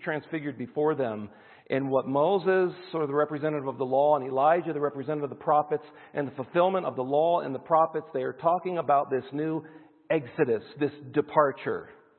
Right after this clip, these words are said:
And yet in this passage you have, he's born and he departs. And sort of this new wilderness wandering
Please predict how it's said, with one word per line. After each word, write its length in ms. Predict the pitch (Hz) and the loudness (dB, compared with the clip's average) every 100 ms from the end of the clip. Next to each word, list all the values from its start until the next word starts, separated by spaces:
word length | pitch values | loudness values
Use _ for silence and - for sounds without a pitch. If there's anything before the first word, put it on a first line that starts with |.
| _ _ _ _ _ _ _ _ | _ _ _ _ _ _ _ _
And 140 | 123 123 | -6 0
yet 140 | 131 | 0
in 120 | 120 | 0
this 140 | 120 135 - | -2 -4 0
passage 400 | 135 131 139 117 | 0 0 -4 -8
you 100 | 117 | -4
have, 300 | 123 117 110 - - _ _ | 0 0 -2 -8 -20 _ _
he's 140 | 117 107 | -16 -8
born 580 | 131 131 127 117 107 - _ _ _ _ _ _ _ - | -4 -2 -2 -4 -8 -14 _ _ _ _ _ _ _ -14
and 120 | 113 | -10
he 40 | |
departs. 480 | 101 101 104 87 - - - _ _ _ _ _ _ _ _ _ _ - | -10 -12 -14 -14 -16 -20 -20 _ _ _ _ _ _ _ _ _ _ -14
And 120 | 107 | -10
sort 160 | 135 123 | -6 -6
of 60 | |
this 180 | 113 123 | -8 -8
new 380 | 127 139 139 127 | -4 -2 0 -2
wilderness 480 | 120 131 131 120 110 | -2 -2 -4 -6 -10
wandering 720 | 110 117 123 120 117 107 107 | -6 -4 -4 -4 -4 -6 -10